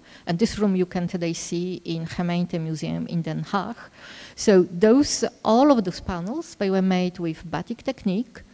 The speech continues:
and they also were additionally embroidered, especially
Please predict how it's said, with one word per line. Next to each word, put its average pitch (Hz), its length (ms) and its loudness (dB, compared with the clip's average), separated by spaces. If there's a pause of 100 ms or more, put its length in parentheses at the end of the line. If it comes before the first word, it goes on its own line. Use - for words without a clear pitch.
(400)
and 208 500 4
they 190 320 -2
also 214 400 2
were 180 320 0
additionally 175 560 -6
embroidered, 151 680 -2 (440)
especially 196 540 -2